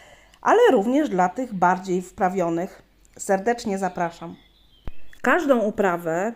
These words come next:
zaczynamy od wysiania nasionek. Kiedy możemy wysiewać pomidory do doniczek, czyli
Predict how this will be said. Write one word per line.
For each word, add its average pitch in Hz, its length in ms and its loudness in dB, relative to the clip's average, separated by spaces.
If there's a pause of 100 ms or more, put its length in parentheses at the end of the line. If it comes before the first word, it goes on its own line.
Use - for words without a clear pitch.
(220)
zaczynamy 214 840 0
od 226 260 -2
wysiania 196 520 -4
nasionek. 202 680 -4 (1000)
Kiedy 247 320 4
możemy 220 460 2
wysiewać 208 500 -2
pomidory 196 540 0
do 196 120 -2
doniczek, 190 600 -6
czyli 196 460 -8